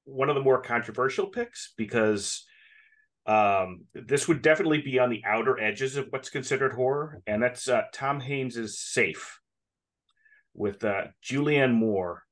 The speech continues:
who is a suburban housewife who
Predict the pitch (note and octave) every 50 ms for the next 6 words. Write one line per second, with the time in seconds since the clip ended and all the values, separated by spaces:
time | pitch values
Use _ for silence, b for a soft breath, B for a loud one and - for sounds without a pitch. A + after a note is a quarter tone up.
0 | _ _ _ A2+ G#2+ G#2 G2+ G2 G2 G2 F#2 - G#2+ G2 G2 G2+ G2 G2 - -
1 | A2 G#2 G2+ - - - F#2+ - A#2+ A#2+ A#2 B2 B2+ A#2+ A#2+ A#2+ A2 - A2 A2
2 | G#2 - - A2 F#2+ F2 G2 - - - - _ _ b b b b b b b
3 | b _ _ _ _ - A2+ G#2+ G#2 G#2 G2+ G2 G2 G2 G2 G2 -